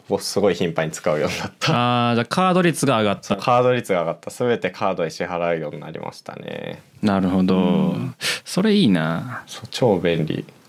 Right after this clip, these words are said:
Speaker 2: じゃあほとんど現金使わなかった？
Speaker 1: うん、五万円だけ両替してたけど、無理やり使ったっていう感じですね。
Speaker 2: <laughs> なるほど。
Speaker 1: うん。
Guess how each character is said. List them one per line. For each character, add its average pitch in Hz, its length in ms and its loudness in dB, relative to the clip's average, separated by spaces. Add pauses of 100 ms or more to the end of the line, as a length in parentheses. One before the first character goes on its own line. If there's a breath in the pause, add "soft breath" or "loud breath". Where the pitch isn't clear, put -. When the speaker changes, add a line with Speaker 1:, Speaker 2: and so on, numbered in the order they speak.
(420)
Speaker 2:
じ 143 80 2
ゃ - 20 0
あ - 20 0
ほ 147 80 2
と 180 80 6
ん 160 40 8
ど 127 60 6
現 120 220 6
金 107 140 4
使 - 160 0
わ 104 80 4
な 101 100 4
か 95 80 2
っ - 80 -4
た？ - 160 -4 (560)
Speaker 1:
う 104 60 -6
ん、 87 400 -2
五 104 160 2
万 127 260 4
円 135 140 2
だ 131 100 2
け 123 320 2 (380)
両 110 220 2
替 110 120 0
し - 60 -8
て - 160 -6
た - 140 -2
け 82 120 0
ど、 85 180 4
無 85 200 0
理 90 80 0
や 87 100 2
り 87 140 -2
使 - 200 -8
っ - 80 -4 (120)
た - 80 -2
っ 165 40 -10
て - 140 -14
い - 40 -10
う - 40 -14
感 - 220 -12
じ - 120 -18
で 139 80 2
す - 200 0
ね。 113 260 2
Speaker 2:
<laughs> - 0 -
な 98 160 4
る 98 80 0
ほ 107 100 2
ど。 101 200 4
Speaker 1:
う 98 60 0
ん。 95 120 -4